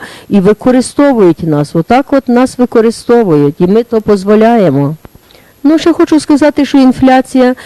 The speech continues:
е, в нашій країні проводилась тільки односторонньо. Вони зне-, знецінювали наші кошти, а не було бухгалтерського обліку, в якому би відображались витрати обігу на інфляцію.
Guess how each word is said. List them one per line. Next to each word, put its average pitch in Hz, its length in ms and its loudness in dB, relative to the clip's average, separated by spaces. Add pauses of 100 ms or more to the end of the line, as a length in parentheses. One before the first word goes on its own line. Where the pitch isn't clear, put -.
(260)
е, 220 200 2
в 214 60 0
нашій 240 340 0
країні 233 420 2
проводилась 220 580 0
тільки 220 340 -2
односторонньо. 208 760 0
Вони 185 240 2
зне-, 202 280 0
знецінювали 208 720 2
наші 202 280 0
кошти, 220 480 0
а 202 60 0
не 202 140 2
було 208 320 0
бухгалтерського 202 720 0
обліку, 220 300 -2
в 180 40 0
якому 208 380 0
би 196 140 0
відображались 190 720 0
витрати 202 420 0
обігу 196 400 0
на 190 100 0
інфляцію. 190 840 0